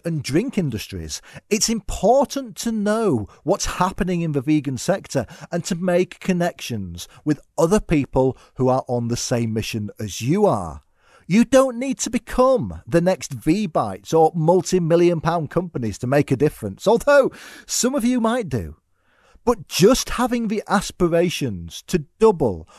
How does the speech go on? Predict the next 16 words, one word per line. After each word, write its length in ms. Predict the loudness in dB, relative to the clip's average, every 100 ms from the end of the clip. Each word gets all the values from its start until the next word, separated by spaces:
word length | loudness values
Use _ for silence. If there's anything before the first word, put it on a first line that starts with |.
| -16 0
or 160 | 0
triple 720 | 0 -2 2 2 0 -4 -4 -14 -10
the 80 | -6
size 420 | -2 0 0 -2
of 80 | 2
your 160 | 2 0
current 540 | -2 0 0 0 -6
vegan 480 | -2 0 2 0 -2
business, 640 | -2 -4 -4 -10 -8 -10 -10 -20 -10
that 460 | -4 4 4 4 0
will 240 | -2 -2
really 540 | 0 4 4 4 2
help 380 | -2 0 0 0
make 300 | -2 -4 -4
a 40 | -4
difference 540 | -4 -4 -8 -8 -10